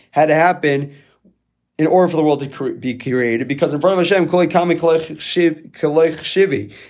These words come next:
that everything is null and void in front of Hashem. It's not even comparable to a single drop of the sea. And all worlds, it says, "Malchus Kol Malchus Ko-, Malchus Kol Olam," that your kingship is the kingship of all worlds.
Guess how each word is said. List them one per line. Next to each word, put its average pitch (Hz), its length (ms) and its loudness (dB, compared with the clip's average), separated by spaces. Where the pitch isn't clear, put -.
that - 100 0
everything 180 380 0
is 160 380 0
null 170 600 2
and 147 200 -4
void 160 380 2
in 135 80 -4
front 147 220 0
of 139 80 0
Hashem. 131 340 -2
It's 185 200 -2
not 202 140 4
even 180 120 2
comparable 180 420 2
to 156 120 -2
a 143 40 -2
single 165 280 -2
drop 156 240 2
of 143 80 -12
the 143 80 -2
sea. 143 400 -2
And 147 220 0
all 202 300 2
worlds, 196 340 2
it 131 80 -8
says, 156 200 2
"Malchus 156 340 0
Kol 185 140 0
Malchus 170 340 2
Ko-, - 320 -2
Malchus 160 400 2
Kol 160 140 0
Olam," 160 320 0
that 135 100 -2
your 147 140 -2
kingship 170 400 -2
is 139 60 -4
the 131 60 -10
kingship 165 380 -2
of 147 160 0
all 175 160 4
worlds. - 340 -6